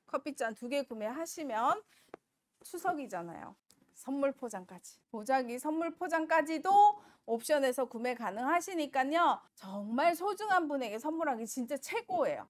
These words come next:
어, 어머님들, 특히 이제 뭐 저는 시어머니한테 이렇게 머그를 몇 번 선물을 드린 적이 있는데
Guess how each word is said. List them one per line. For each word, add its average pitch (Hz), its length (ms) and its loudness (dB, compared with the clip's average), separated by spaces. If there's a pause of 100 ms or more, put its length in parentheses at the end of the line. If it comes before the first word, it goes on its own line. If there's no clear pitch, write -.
어, 269 260 4
어머님들, 269 920 2
특히 330 340 -4
이제 226 560 0 (120)
뭐 196 260 -2
저는 233 260 -4
시어머니한테 247 800 0
이렇게 190 260 -8
머그를 226 500 -2
몇 196 200 -2
번 220 120 -10
선물을 320 440 -4
드린 247 280 -6
적이 240 260 -4
있는데 190 580 -4